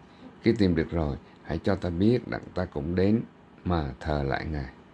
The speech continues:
Mấy thầy nghe vua phán xong liền đi. Kìa, ngôi sao mà họ đã thấy bên Đông Phương đi trước mặt cho đến chừng ngay trên chỗ con trẻ mới dừng lại.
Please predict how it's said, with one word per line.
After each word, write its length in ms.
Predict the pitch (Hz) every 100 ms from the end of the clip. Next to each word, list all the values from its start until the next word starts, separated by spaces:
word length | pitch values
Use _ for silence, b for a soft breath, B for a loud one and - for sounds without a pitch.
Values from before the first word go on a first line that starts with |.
| - B B B B
Mấy 120 | 78
thầy 240 | 110 78 76
nghe 240 | 71 90
vua 240 | 87 95 95
phán 220 | 98 117
xong 380 | - 101 101 90
liền 260 | 82 71
đi. 200 | 87 92 90 B B B B B
Kìa, 220 | 98 90
ngôi 200 | 90 110
sao 360 | 110 113 113 104
mà 160 | 87
họ 260 | 73 73 55
đã 120 | 58 -
thấy 340 | 90 92 113 73
bên 120 | 85
Đông 160 | 82 85
Phương 280 | - 95 87 85 B B B
đi 140 | - 98
trước 220 | 107 139
mặt 180 | 95 - -
cho 60 |
đến 180 | 92 104 113
chừng 320 | - 80 67 65
ngay 200 | 87 92
trên 220 | 95 92 85
chỗ 140 | 69
con 220 | - 92 82
trẻ 280 | - -
mới 180 | 101 101
dừng 260 | 90 78 71
lại. 220 | 71 -